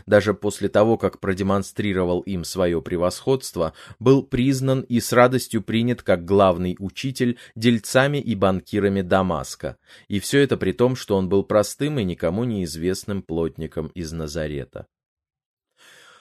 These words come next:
Он никогда не говорил своей семье об этом предложении, и в конце года он снова был в Назарете и исполнял свои ежедневные обязанности, так, словно никогда не подвергался искушению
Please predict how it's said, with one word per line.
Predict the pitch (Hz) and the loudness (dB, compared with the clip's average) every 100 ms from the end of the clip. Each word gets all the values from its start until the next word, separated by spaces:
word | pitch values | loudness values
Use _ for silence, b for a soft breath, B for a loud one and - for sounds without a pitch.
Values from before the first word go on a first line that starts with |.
| b _ | b _
Он | 127 143 | 0 2
никогда | 151 160 160 160 | 4 4 4 4
не | 139 | 2
говорил | 123 120 131 120 | 4 6 6 2
своей | - 110 104 107 | 2 2 2 0
семье | - 113 110 107 104 | -2 -4 -2 4 4
об | 85 | 4
этом | 80 85 85 | 0 -4 -6
предложении, | - 92 90 92 101 85 67 65 58 - - | -6 0 0 2 0 -2 -4 -10 -14 -18 -12
и | 87 | -12
в | - | -6
конце | 92 95 - 117 | -4 -2 0 0
года | 147 165 131 | 2 2 4
он | 101 | 2
снова | - 110 117 110 | -2 -2 0 0
был | 90 87 | 0 -2
в | 80 | -2
Назарете | 90 85 95 127 143 - | -4 0 2 2 -2 -4
и | 120 101 - | -6 -6 -8
исполнял | 107 - 95 101 113 110 | -8 0 0 2 0 0
свои | - 85 85 | -2 -2 -2
ежедневные | 85 82 85 90 98 95 87 80 | -4 -6 -4 -2 -2 -2 -2 -2
обязанности, | 85 107 104 104 98 - 95 - b b _ - | 2 2 2 -4 -8 -4 -6 -6 b b _ 0
так, | 135 | 0
словно | - 113 104 107 | 0 0 0 -2
никогда | 107 110 104 123 | -2 0 2 2
не | 123 | 0
подвергался | 120 101 95 87 85 98 101 101 | -2 -2 0 0 2 2 2 -2
искушению | 87 - 92 - 92 92 95 | -6 -6 -10 -4 -2 -2 -2